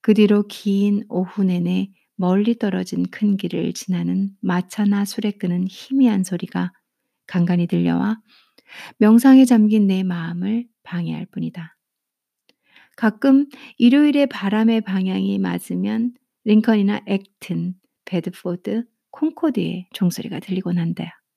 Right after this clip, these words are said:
그것은 어렴풋하면서도 듣기 좋은 종소리로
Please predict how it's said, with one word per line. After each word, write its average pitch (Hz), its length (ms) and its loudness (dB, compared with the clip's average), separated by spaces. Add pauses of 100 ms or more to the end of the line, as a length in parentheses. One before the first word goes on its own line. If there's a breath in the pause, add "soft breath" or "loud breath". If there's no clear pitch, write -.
(840 loud breath)
그것은 254 500 2
어렴풋하면서도 233 1200 4
듣기 233 300 -2
좋은 208 320 2
종소리로 185 1080 -2